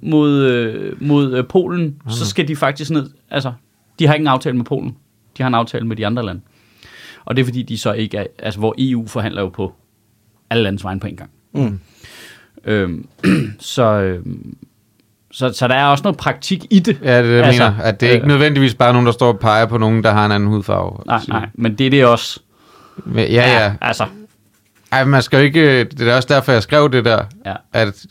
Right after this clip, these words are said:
Speaker 2: de der syrere ikke havde gået på motorvejen, hvis, hvis, øh, hvis de havde kunne køre gratis med D S B.
Speaker 1: Men det er
Speaker 2: Men,
Speaker 1: fandme,
Speaker 2: men
Speaker 1: det er fandme ulækkert at se, hvordan,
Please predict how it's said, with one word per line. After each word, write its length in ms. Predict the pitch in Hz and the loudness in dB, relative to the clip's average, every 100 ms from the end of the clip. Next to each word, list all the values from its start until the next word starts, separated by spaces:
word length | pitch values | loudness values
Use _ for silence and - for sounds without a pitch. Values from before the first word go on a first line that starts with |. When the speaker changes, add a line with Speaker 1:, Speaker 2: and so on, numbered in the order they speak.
| - | -14
Speaker 2:
de 60 | 117 | -2
der 100 | 113 | -2
syrere 380 | 104 127 113 107 | 0 -2 2 2
ikke 120 | 104 | 2
havde 120 | 113 | 0
gået 240 | 104 113 104 | 2 2 4
på 60 | |
motorvejen, 600 | 113 117 113 117 101 104 | 2 0 2 2 2 -2
hvis, 200 | 101 95 _ - - | -4 -8 _ -20 -20
hvis, 380 | - - 101 - | -16 -10 -10 -6
øh, 180 | 107 98 - 107 - _ _ _ _ _ _ - _ _ - | -6 -6 -8 -12 -14 _ _ _ _ _ _ -20 _ _ -6
hvis 200 | 135 - | -4 0
de 100 | 123 | 0
havde 80 | 101 | 2
kunne 120 | 123 | 0
køre 140 | 117 | 2
gratis 260 | 104 110 120 | 2 2 2
med 100 | 113 | -2
D 120 | - | -4
S 20 | |
B. 60 | 98 | -2
Speaker 1:
Men 140 | 127 123 | -4 -4
det 40 | - | -4
er 60 | 135 | -2
Speaker 2:
Men, 100 | 131 | 2
Speaker 1:
fandme, 320 | 156 190 165 | 2 2 0
Speaker 2:
men 160 | 156 | 0
Speaker 1:
det 60 | 156 | -2
er 40 | |
fandme 240 | 143 208 226 | -2 0 2
ulækkert 420 | 226 220 196 156 | 4 4 4 2
at 80 | 143 | -2
se, 240 | - 185 | -2 -4
hvordan, 400 | 156 151 147 151 | 0 0 0 -2